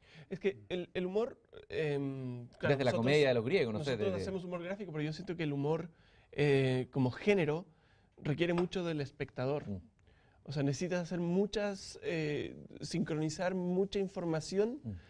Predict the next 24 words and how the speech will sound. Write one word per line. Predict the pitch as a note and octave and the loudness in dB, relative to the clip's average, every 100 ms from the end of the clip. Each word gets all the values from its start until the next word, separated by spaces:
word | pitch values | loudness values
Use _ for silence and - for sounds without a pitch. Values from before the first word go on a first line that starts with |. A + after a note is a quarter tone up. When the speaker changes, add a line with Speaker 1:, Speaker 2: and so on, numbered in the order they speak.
| - _ | -20 _
Speaker 1:
para | D#3 D3+ | 2 2
entender | C#3+ D3 D3 D#3+ D3+ | 2 2 6 6 6
un | D3 B2+ | 2 2
chiste | D#3 C#3 - | 0 0 -2
en | A#2+ | -2
la | A#2 | 0
medida | A2+ A#2+ A#2+ | 0 0 -2
en | |
que | A#2+ | -4
el | A#2+ | -6
humor | A#2+ B2 | -4 -6
sea | - B2 | -4 -4
más | A#2+ A#2+ B2+ | -2 -2 -2
o | B2+ | -4
menos | C3 | -6
profundo, | C3+ D3+ F#3 D3+ | -8 -4 -2 -2
digamos. | - - - - - - - - - | -2 -4 -8 -16 -20 -20 -20 -20 -14
Em, | - C3 C3 B2 A#2 A2 - - _ _ _ _ _ - _ - | 2 4 6 6 4 2 -2 -18 _ _ _ _ _ -20 _ 0
y | C#3+ | 4
de | C3+ | 6
una | C#3+ F3 F3+ | 6 6 4
u | |
otra | F3+ F3+ | 2 0
forma, | E3+ F3+ D3+ B2+ C3+ | -2 0 2 2 0